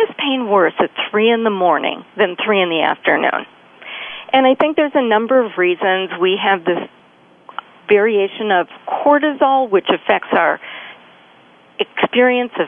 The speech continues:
pain. But at three in the morning, there's a good chance that you've missed a dose of pain medicine. But I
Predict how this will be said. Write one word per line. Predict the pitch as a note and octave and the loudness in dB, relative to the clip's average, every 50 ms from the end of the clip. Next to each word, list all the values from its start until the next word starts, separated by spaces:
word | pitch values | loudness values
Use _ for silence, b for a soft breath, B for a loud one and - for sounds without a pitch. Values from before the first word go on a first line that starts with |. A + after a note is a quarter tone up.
| - - - | -6 -8 -6
pain. | - - B3 A#3+ A#3+ A#3+ B3 B3 B3+ B B B B B B B B B B - - - _ _ _ _ _ - _ - | -2 0 0 0 0 0 -2 -6 -8 B B B B B B B B B B -20 -20 -20 _ _ _ _ _ -20 _ -2
But | - F#3+ - - | -2 -2 0 0
at | G3 F3+ - - | 0 0 0 0
three | - A3+ | 0 2
in | G#3+ G3+ | 2 2
the | F3+ | 2
morning, | F#3 A3 C4+ D4 C#4+ D4 C#4 | 2 2 4 4 4 2 0
there's | B3+ G#3 F3+ F3 | 0 0 -2 0
a | - | 0
good | G3 F#3+ - | 0 0 0
chance | - A3 F#3+ F#3 - - - | -2 -4 -4 -4 -4 -4 -4
that | - - | -4 -2
you've | - F3 F3 D#3 D3+ - - - - | -2 -4 -4 -4 -6 -12 -16 -16 -10
missed | F#3 G3+ G#3 G3+ F3+ E3 - - | -2 0 2 2 0 0 -2 -2
a | F3+ | 0
dose | F3 F3 D#3 - - | 0 0 0 -2 -6
of | D#3 - - | -14 -14 -10
pain | - - C#4 C#4 C4 B3+ | -4 -2 0 0 2 2
medicine. | C4 B3+ B3+ C4+ - - C4 C4 C4 C#4 B B B B B B B B - - - | 0 0 0 -2 -2 -2 -2 -4 -4 -6 B B B B B B B B -8 -4 -2
But | G#3 G3+ | 0 0
I | G3 F#3+ | 0 -2